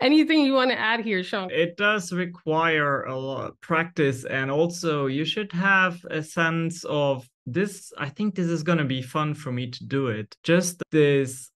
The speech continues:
Speaker 2: looking forward to communicating what you have to share with the world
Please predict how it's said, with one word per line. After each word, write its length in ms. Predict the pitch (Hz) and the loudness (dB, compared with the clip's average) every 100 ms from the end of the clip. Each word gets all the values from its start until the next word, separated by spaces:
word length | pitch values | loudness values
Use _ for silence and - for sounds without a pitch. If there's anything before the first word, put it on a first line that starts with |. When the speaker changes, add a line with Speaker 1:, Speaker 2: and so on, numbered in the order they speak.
| - | 2
Speaker 2:
looking 460 | 156 175 180 151 | 2 4 2 0
forward 720 | - - 180 175 143 131 123 120 - | -2 -4 -2 0 2 0 0 -4 -8
to 560 | 147 135 127 123 123 123 - | -6 -4 -4 -4 -4 -8 -6
communicating 1200 | 151 165 196 175 175 175 151 147 139 135 123 - | 0 4 6 4 2 2 2 2 0 -4 -8 -10
what 280 | 135 147 139 | -2 -2 0
you 120 | 170 165 | 0 2
have 280 | 156 147 | 2 0
to 100 | - | -4
share 260 | 147 - 151 | -6 -2 -2
with 280 | 139 139 123 | -2 -6 -6
the 80 | 127 | -6
world 460 | 135 139 139 131 | -2 0 0 -4